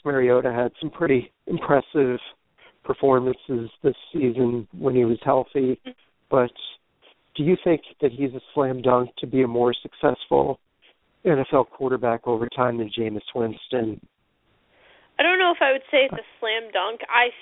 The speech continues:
Speaker 2: think personally he will be. <coughs> Um, I think that it may end up that Jameis Winston will end up having better offensive weapons around him because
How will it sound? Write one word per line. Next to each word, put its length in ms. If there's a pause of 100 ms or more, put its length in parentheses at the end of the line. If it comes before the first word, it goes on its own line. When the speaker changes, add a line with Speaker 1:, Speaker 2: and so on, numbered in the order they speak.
(140)
Speaker 2:
think 240 (240)
personally 640
he 100
will 300
be. 80
<coughs> 880 (1160)
Um, 320 (720)
I 240
think 240
that 160 (560)
it 240
may 240
end 160
up 240
that 240
Jameis 320
Winston 320
will 160
end 160
up 80
having 320
better 320
offensive 480
weapons 400
around 480
him 240
because 240